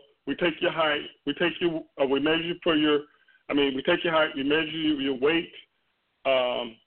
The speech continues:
we do your, uh, wingspan, we do broad jump, we do vertical jump. We do all this here. Uh, we can do all this within two and a half to three hours, up to a hundred student athletes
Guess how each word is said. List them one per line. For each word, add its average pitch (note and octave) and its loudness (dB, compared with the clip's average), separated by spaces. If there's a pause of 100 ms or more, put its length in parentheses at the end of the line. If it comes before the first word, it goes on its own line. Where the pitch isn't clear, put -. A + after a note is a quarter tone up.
(100)
we C#3+ -2
do D#3 0
your, D3+ 0 (140)
uh, C3+ 2 (220)
wingspan, C#3+ -2 (460)
we D3 -2
do D3+ 2
broad E3 4
jump, B2 -6 (260)
we C#3 -4
do D3+ -2
vertical E3 0
jump. A#2+ -6 (580)
We D#3 2
do D#3+ 2
all E3+ 6
this D#3+ -2
here. D#3+ -2 (220)
Uh, C#3 2
we D3 -4
can D3 -4
do D#3 0
all D#3 4
this D3 -2 (140)
within C#3+ 0 (460)
two E3+ 0
and D#3 2
a D3+ 0
half D3+ 2
to D3 -18
three C#3+ 2
hours, C#3 2 (180)
up C3 -2 (100)
to C#3+ 0
a C3 0
hundred C3 -6
student C3 0
athletes A#2+ -4